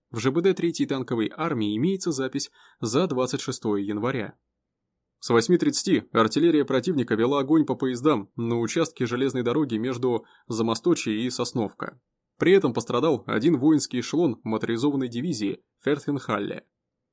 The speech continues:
Здесь хотелось бы обратить внимание еще на один аспект боевых действий на Богушевском направлении. В результате наступления в конце декабря сорок третьего, в начале января сорок четвертого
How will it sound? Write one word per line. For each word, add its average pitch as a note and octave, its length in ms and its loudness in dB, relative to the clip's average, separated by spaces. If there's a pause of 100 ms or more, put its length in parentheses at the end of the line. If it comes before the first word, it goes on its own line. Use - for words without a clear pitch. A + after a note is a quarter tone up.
(440)
Здесь C3+ 360 2
хотелось E3+ 400 2
бы C#3+ 120 2
обратить B2+ 340 -2
внимание B2 560 0
еще F#3 280 -2
на E3+ 100 -2
один B2 200 -2
аспект C#3 400 -4
боевых A2+ 380 0
действий C3 400 -2
на C#3+ 160 -4
Богушевском A#2 600 -6
направлении. A#2 760 -6 (640)
В C3 60 0
результате F3 420 4
наступления D3+ 720 0
в - 40 -20
конце B2 300 -2
декабря C3+ 400 -2
сорок A2 260 -6
третьего, A2+ 380 -2
в G#2 40 -8
начале A2+ 540 -2
января A#2 420 -2
сорок - 260 -8
четвертого - 640 -4